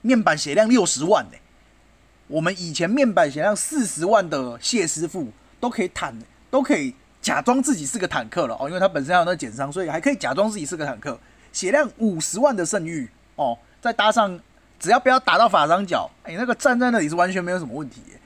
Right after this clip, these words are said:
那现在，现在神佑神灵四星满装，面板就有六十万。嗯，这个游戏的数据是不是又要，又要暴走啦？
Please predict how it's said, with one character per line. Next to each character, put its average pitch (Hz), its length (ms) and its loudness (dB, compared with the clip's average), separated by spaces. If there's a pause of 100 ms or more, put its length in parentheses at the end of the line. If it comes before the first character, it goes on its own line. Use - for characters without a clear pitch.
(180)
那 294 140 0
现 285 200 -2
在， 247 300 2 (680)
现 302 180 0
在 269 320 2
神 202 280 -4
佑 277 160 0
神 180 260 -6
灵 147 220 -8 (220)
四 277 360 0
星 208 420 -6 (120)
满 120 260 -6
装， 254 280 2 (300)
面 233 180 0
板 120 200 -6
就 180 120 -4
有 151 40 -4
六 170 160 -4
十 135 140 -8
万。 156 200 2 (500)
嗯， 180 1120 -2 (540)
这 - 80 -12
个 208 100 -2
游 196 160 2
戏 226 140 -6
的 208 100 2
数 226 220 -4
据 214 160 -4
是 208 100 -2
不 202 120 -4
是 214 160 -4
又 220 180 2
要， 214 420 8
又 226 140 -2
要 220 100 6
暴 196 300 6
走 131 320 0
啦？ 131 560 4